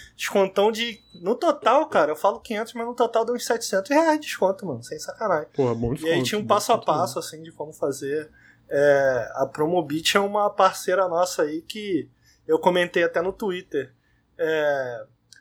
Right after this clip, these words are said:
Speaker 1: pagando mais barato nas coisas por conta do próprio publi, <laughs> tá ligado?
Speaker 2: <laughs>
Speaker 1: Sempre que eu quero comprar alguma coisa, eu falo, "Pô, vou dar uma olhada no Promobit." Aí lá eu encontro. É muito bom, vale a pena mesmo, gente.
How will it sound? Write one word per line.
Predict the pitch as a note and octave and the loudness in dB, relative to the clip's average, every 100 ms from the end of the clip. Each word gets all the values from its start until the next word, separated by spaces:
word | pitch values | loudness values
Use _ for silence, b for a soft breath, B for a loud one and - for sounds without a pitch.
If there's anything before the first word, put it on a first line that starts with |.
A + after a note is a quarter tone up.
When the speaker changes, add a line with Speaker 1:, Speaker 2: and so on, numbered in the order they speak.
| _ | _
Speaker 1:
pagando | - E3+ D#3 F#3+ | 2 2 2 0
mais | G3+ G3+ | 2 0
barato | G3 F3+ E3+ F3+ | 2 4 4 2
nas | F#3+ F3+ - | 0 0 0
coisas | - E3+ G3 | 0 0 0
por | - G3 | 0 -2
conta | - F#3 F#3 | 0 -4 -2
do | F#3 | -6
próprio | - A3+ A#3+ A3 | 2 2 2 -2
publi, | - F#3+ E3+ C#3+ C#3 | -2 -4 -2 -4 -2
<laughs> | F#3 F3+ | -2 0
tá | G3+ | 0
ligado? | G3+ G3 G3 F3+ F3 G#3+ A#3 - G3+ | 0 -2 -2 -2 0 0 0 0 0
Speaker 2:
<laughs> | F#3 G3 F#3 F3 D#3+ - | 0 0 0 -2 -6 -6
Speaker 1:
Sempre | A#3 A#3 D4 | -2 -2 0
que | |
eu | D4+ - | -2 2
quero | C4 C4+ | 2 2
comprar | C#4 B3 B3 | 2 0 2
alguma | A#3+ A#3 A#3+ | 2 2 0
coisa, | A3+ G#3+ A3+ | 0 -2 -2
eu | |
falo, | B3 G#3+ F#3+ | 0 -2 0
"Pô, | G#3+ | 0
vou | F3 | 0
dar | F3+ F#3 | 0 0
uma | G3 | 2
olhada | G3+ F#3+ G3+ | 2 2 2
no | G#3 | -2
Promobit." | G#3+ G#3+ B3 G3 G3+ G#3+ - C#3+ | 0 0 0 -2 -6 -8 -6 -4
Aí | D3 D#3 D#3 | -2 -2 -4
lá | D#3+ D#3 | -2 -2
eu | D#3 F#3 | -2 -6
encontro. | - D#3+ D3+ C#3+ | -6 -6 -6 -8
É | D3 | -8
muito | E3 F#3+ | -6 -4
bom, | F#3 D3+ | 0 0
vale | D3 G3 | 4 4
a | |
pena | A3+ A3 B3 | 4 4 4
mesmo, | F3 D3 | 4 0
gente. | C#3+ C3+ | -6 -14